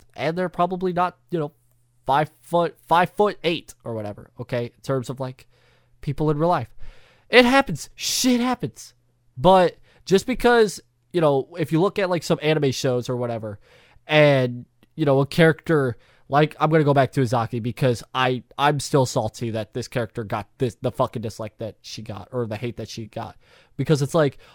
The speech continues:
"Oh, well, she looks like she's twelve or whatever." It's like, she's a college student, okay? I, I know college students that,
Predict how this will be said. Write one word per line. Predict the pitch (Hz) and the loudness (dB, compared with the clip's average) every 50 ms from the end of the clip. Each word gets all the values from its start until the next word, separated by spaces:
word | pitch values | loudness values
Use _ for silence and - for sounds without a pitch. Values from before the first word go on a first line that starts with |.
| - - | -4 2
"Oh, | - 240 233 | 6 6 6
well, | 233 226 214 | 6 6 4
she | - - - 440 403 | 2 0 0 0 2
looks | 320 262 247 233 233 - - - | 2 4 2 2 2 0 -4 -2
like | 247 226 214 196 - | 0 0 0 0 -4
she's | - - - 226 208 190 175 - - - - | -8 -10 -8 -8 -6 -8 -8 -10 -14 -16 -16
twelve | - - - 285 277 240 226 233 220 185 147 127 113 - | -16 -12 -8 -4 -2 0 0 2 2 2 0 0 -2 -4
or | 135 131 | -2 -2
whatever." | 139 143 135 127 131 | 0 -2 -2 -2 -4
It's | 143 139 - | -6 -6 -4
like, | - 190 175 160 - - - - - - - _ _ _ _ _ | -4 -4 -4 -4 -6 -12 -20 -20 -20 -20 -20 _ _ _ _ _
she's | - - - 269 247 | -8 -4 -4 -4 -4
a | 254 | -4
college | - - 220 233 247 240 220 160 | -2 4 6 6 6 6 4 2
student, | - - 143 123 104 - _ _ _ _ - | 0 -4 -4 -6 -6 -8 _ _ _ _ -4
okay? | 147 143 - 190 185 - - | -4 0 0 0 0 0 2
I, | 170 202 233 254 247 - - _ _ _ _ _ _ _ _ - | 4 4 4 4 2 0 -6 _ _ _ _ _ _ _ _ -2
I | - 185 233 247 | 2 4 4 4
know | 233 220 262 254 262 247 | 6 6 6 6 6 4
college | - - 175 160 147 127 123 | 2 2 4 4 4 2 0
students | - - - 160 143 135 131 123 110 - - - _ | -2 0 2 2 2 4 2 -2 -4 -8 -14 -16 _
that, | - 131 117 165 170 151 131 123 - | -8 0 4 6 6 6 6 4 0